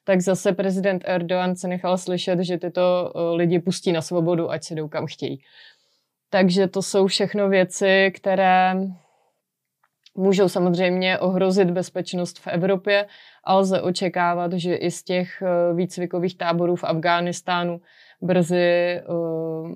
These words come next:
mohou odcházet lidé, kteří budou páchat teroristické útoky právě na ty západní cíle.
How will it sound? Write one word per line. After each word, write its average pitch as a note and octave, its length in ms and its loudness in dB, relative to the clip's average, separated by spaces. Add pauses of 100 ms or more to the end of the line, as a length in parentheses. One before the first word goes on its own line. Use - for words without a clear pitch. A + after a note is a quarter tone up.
(600)
mohou F3+ 340 2
odcházet E3+ 560 -2
lidé, E3 360 0
kteří E3 300 -8
budou D#3+ 280 -4
páchat D#3 380 -4
teroristické D#3+ 760 -8
útoky D#3 500 -6 (280)
právě D#3+ 340 -2
na D#3 100 -4
ty E3 100 -6
západní D3+ 520 -6
cíle. - 300 -14